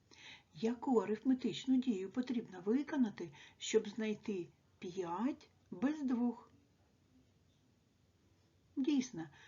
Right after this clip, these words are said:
нам потрібно застосувати арифметичну дію віднімання і обчислити вираз п'ять відняти два. Що означає число на два більше? Це стільки ж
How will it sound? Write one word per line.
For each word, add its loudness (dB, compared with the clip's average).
нам -6
потрібно -4
застосувати -4
арифметичну 0
дію 6
віднімання 2
і 2
обчислити -4
вираз -2
п'ять -8
відняти -2
два. -2
Що 2
означає -2
число 2
на 4
два 2
більше? 2
Це 8
стільки -4
ж -4